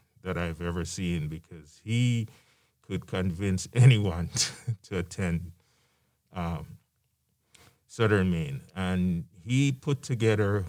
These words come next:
quite an eclectic group of players from England, uh,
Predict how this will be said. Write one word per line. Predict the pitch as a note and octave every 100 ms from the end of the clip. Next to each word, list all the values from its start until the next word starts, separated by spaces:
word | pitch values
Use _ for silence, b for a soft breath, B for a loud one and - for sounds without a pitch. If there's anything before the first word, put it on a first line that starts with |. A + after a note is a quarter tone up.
| -
quite | - - B2+ B2+ B2
an | A2+ G#2 G2+
eclectic | D#2 G2+ - - A2+ - - - _ _ _ _ _ _ _ _
group | G#2 G#2+ -
of | G2+ E2 - - _
players | G#2 G2+ F2 D2+ - - - - _
from | F#2+ D#2+ -
England, | G#2 A2 A#2 A#2+ A2+ A#2 A2+ - _ _ _ _ _ _ _ F#2+
uh, | F#2 F2+ E2